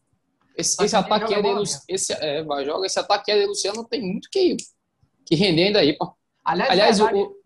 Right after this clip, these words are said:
Speaker 2: ah,
Speaker 1: va-,
Speaker 2: verdade
Speaker 1: o, o
Speaker 2: seja
Speaker 1: Luciano
Speaker 2: dita,
Speaker 1: que você
Speaker 2: viu,
Speaker 1: tá
Speaker 2: Nilson?
Speaker 1: falando?
Speaker 2: Verdade
Speaker 1: Ah.
Speaker 2: seja dita, a gente tava falando das contratações. Fora o Ara-, o Orejuela, que não, não, não estreou ainda, machucou, né? Mas esse William, que só foi inscrito na Libertadores, jogou relativamente pouco, o jogo já tava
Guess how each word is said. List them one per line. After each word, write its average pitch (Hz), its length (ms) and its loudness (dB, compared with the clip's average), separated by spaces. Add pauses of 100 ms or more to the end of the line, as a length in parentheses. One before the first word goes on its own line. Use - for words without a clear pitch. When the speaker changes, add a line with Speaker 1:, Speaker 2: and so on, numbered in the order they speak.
(200)
Speaker 2:
ah, 180 260 -4 (200)
Speaker 1:
va-, 180 180 2
Speaker 2:
verdade 214 300 0
Speaker 1:
o, 190 40 0
o - 40 0
Speaker 2:
seja 190 120 2
Speaker 1:
Luciano 220 360 2
Speaker 2:
dita, 240 120 -6
Speaker 1:
que - 20 -4
você 277 60 0
Speaker 2:
viu, 220 80 0
Speaker 1:
tá 190 60 2
Speaker 2:
Nilson? 202 80 -2
Speaker 1:
falando? 202 200 -8 (440)
Speaker 2:
Verdade 185 280 0
Speaker 1:
Ah. - 40 -10
Speaker 2:
seja 226 260 -2
dita, 233 260 -6
a - 40 -2
gente 208 140 -6
tava 196 200 2
falando 208 220 -4
das 190 120 -4
contratações. 190 580 -6
Fora 330 180 -2
o 320 60 -2
Ara-, 302 240 2
o 214 100 -4
Orejuela, 233 460 -2
que 262 80 -12
não, 247 200 -8
não, 220 280 -8
não 202 180 -6
estreou 214 300 -8
ainda, 151 180 -6
machucou, 170 440 -8
né? 156 140 -12 (220)
Mas 190 180 -2
esse 254 220 -4
William, 233 420 -4
que 185 140 -8
só 214 160 -4
foi 262 200 -2
inscrito 226 360 -8
na 214 80 -4
Libertadores, 202 680 -6 (180)
jogou 220 400 -2 (220)
relativamente 180 760 -4
pouco, 226 480 -4
o 151 40 -10
jogo 185 180 -8
já 175 100 -6
tava 175 380 -6